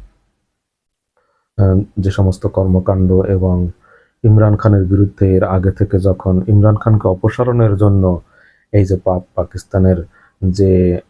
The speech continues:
মাফিয়া গোষ্ঠী, আহ, দুর্নীতিপরায়ণ গোষ্ঠী, লুটেরা গোষ্ঠী, চোর ডাকাতের, রাজনীতিবিদ নামক, রাজনীতিবিদ নামক যে চোর ডাকাত মাফিয়া লুটেরা, দেশদ্রোহী যারা, দেশের শত্রু দুশ্মন,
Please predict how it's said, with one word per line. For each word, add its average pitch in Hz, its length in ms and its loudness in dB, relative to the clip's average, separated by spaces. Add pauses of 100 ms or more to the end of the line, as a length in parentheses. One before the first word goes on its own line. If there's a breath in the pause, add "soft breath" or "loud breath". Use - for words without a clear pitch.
(200)
মাফিয়া 98 580 0
গোষ্ঠী, 90 760 -4 (440)
আহ, 92 160 -2
দুর্নীতিপরায়ণ 95 1080 0
গোষ্ঠী, 98 580 -4
লুটেরা 104 540 2
গোষ্ঠী, 92 500 -4 (160)
চোর 113 300 2
ডাকাতের, 92 560 -2 (420 soft breath)
রাজনীতিবিদ 107 720 0 (160)
নামক, 98 440 2
রাজনীতিবিদ 101 1400 0
নামক 101 340 2
যে 98 100 0
চোর 107 480 0
ডাকাত 98 360 -2 (120)
মাফিয়া 98 560 0
লুটেরা, 95 540 0 (520 loud breath)
দেশদ্রোহী 101 840 0
যারা, 90 220 0
দেশের 92 300 -2
শত্রু 113 500 -4
দুশ্মন, 95 560 -2